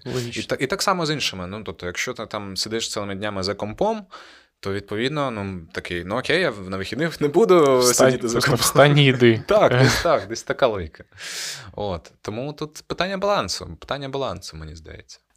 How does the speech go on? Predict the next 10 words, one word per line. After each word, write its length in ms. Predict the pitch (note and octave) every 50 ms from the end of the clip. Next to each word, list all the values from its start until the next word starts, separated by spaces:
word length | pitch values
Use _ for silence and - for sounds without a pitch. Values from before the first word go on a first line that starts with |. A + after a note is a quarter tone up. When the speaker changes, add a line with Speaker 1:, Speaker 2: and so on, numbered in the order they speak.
| _ -
Speaker 1:
Е, 220 | F3 A#2 A2+ A2 A#2
відкрив 500 | A#2+ A2 - - - - B2 B2 B2 - -
перевірити, 600 | - - - A2+ A2+ A#2 A#2+ A2+ A#2 - - A2
чим 240 | - - A#2 A2+
відрізняється 1000 | A2 A2 G#2+ - - A2 G#2+ A2+ A2+ A2+ A2 G#2+ G#2+ - - - - G#2+ G#2+ G#2+ - -
лагом 520 | - A2+ A2+ A2+ A2+ A2+ A2 A2+ A2 A2 A2
від 220 | G#2+ A2+ A2 A2 -
х-, 140 | - - - _ _ -
датського 580 | A#2 A#2 A#2 - - - - - A2+ A2 G#2+
х'юге. 580 | - - - A#2+ C3 D#3+ E3 - - A2+ A2